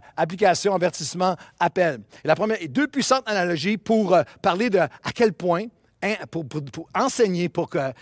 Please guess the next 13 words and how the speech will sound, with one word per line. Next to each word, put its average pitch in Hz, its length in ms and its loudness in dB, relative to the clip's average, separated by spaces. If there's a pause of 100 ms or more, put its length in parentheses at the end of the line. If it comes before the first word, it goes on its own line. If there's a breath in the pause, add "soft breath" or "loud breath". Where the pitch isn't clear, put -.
(120)
illustrer 160 560 0 (640 soft breath)
à 139 60 -2
quel 247 240 0
point 240 220 -2
nos 175 120 -2
paroles 151 640 2 (640)
vont 143 120 -4
donner 156 180 0
une 147 80 -4
direction 165 640 -4 (380)
à 143 80 -2
notre 135 220 -4
vie. 117 180 -10